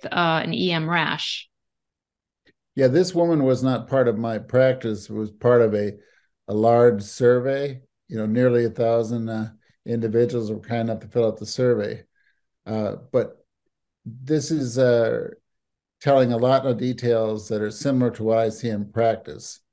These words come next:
Speaker 2: It's a sixteen-year-old girl with a history of tick bite,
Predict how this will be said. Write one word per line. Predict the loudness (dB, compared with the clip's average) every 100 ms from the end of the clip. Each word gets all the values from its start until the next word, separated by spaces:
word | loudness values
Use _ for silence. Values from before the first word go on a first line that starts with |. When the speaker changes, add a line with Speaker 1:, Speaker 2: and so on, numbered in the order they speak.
| _ _ _ _ _ -14
Speaker 2:
It's | -12 -10
a | -12
sixteen-year-old | -4 -4 -2 0 2 4 4 4 2
girl | 2 4 4
with | 2
a | -2
history | -6 -6 -8
of | -8
tick | -8 -8 -2
bite, | 0 0 -2